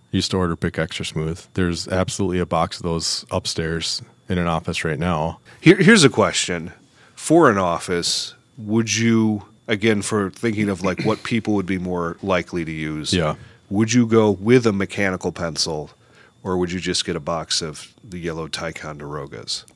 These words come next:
Speaker 1: No, because the Ticonderogas, I'd have to come up with a sharpener for them as well.
Speaker 2: Sure.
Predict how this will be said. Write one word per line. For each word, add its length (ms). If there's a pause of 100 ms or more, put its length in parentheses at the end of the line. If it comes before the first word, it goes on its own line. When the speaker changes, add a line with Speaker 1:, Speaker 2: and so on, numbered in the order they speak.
(200)
Speaker 1:
No, 360
because 320
the 40
Ticonderogas, 880
I'd 100
have 200
to 80
come 180
up 120
with 140
a 40
sharpener 540
for 240
them 200
as 140
well. 340
Speaker 2:
Sure. 80